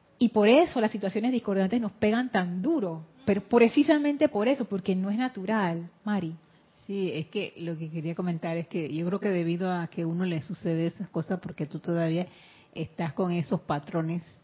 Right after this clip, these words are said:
Speaker 2: eh, tan arraigados que, no, que la realidad es lo que tú estás mirando, eso es, y entonces te olvidas de la parte espiritual. Y es más, no, n-,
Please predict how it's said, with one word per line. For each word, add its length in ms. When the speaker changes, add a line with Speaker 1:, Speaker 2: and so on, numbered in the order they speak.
Speaker 2:
eh, 500
tan 240
arraigados 800
que, 180
no, 280
que 180
la 160
realidad 380
es 80
lo 140
que 120
tú 180
estás 280
mirando, 520
eso 400
es, 120
y 80
entonces 420
te 100
olvidas 280
de 80
la 140
parte 300
espiritual. 680
Y 120
es 100
más, 220
no, 180
n-, 220